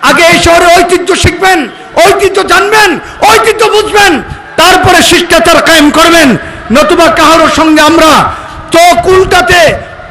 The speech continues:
আমরা চিন্তা করব না, দ্বিতীয়বার চিন্তা করব না। আগে আমাদের জামিয়ার অস্তিত্ব,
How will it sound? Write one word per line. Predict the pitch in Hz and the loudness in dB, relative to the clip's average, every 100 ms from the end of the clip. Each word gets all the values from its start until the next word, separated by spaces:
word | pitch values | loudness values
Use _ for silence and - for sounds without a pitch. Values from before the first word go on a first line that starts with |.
| - - - | -18 -10 -4
আমরা | 311 320 | -2 0
চিন্তা | - 311 311 240 | 0 -2 -2 -2
করব | 247 208 | -2 -4
না, | 185 - | -8 -6
দ্বিতীয়বার | 285 381 415 415 370 | -4 0 0 0 0
চিন্তা | 370 349 339 | 0 0 2
করব | 330 320 | 2 2
না। | 285 185 135 - - - 277 | 2 0 -2 -8 -14 -4 -2
আগে | 311 | 0
আমাদের | 339 339 339 330 | 0 0 0 -2
জামিয়ার | 330 349 349 | 0 0 2
অস্তিত্ব, | 320 - 381 - 381 254 | 0 0 -2 0 2 0